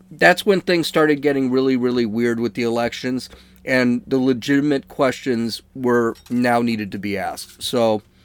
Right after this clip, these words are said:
well, let's go over, let's go over what continued, because you know what? We still don't know what's going on. Well, here's the thing. This thing isn't over. Um,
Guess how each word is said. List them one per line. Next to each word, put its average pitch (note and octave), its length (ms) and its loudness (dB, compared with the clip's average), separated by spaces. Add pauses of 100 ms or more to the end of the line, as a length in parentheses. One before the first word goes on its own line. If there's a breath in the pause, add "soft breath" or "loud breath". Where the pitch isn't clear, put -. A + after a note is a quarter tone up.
(1000 soft breath)
well, C#3+ 220 4
let's D3+ 220 4
go C#3+ 320 6
over, B2 480 2
let's C#3 200 -2
go B2+ 300 2
over A#2 380 0 (720 soft breath)
what B2+ 260 0
continued, A2+ 640 -4
because - 840 -4 (880)
you A#2+ 140 -2
know C3 140 4
what? C3 220 2
We A#2 100 -2
still A#2+ 240 -2
don't G2+ 180 0
know F#2 120 -6
what's F#2 220 -10
going F2+ 300 -10
on. D2+ 160 -14 (760 soft breath)
Well, D3+ 140 4
here's D#3+ 260 -2
the C3+ 60 -6
thing. G#2+ 280 -6 (560 soft breath)
This D3+ 180 -4
thing D#3 220 0
isn't B2+ 220 -2
over. A#2 300 -2 (640 soft breath)
Um, A2+ 500 -4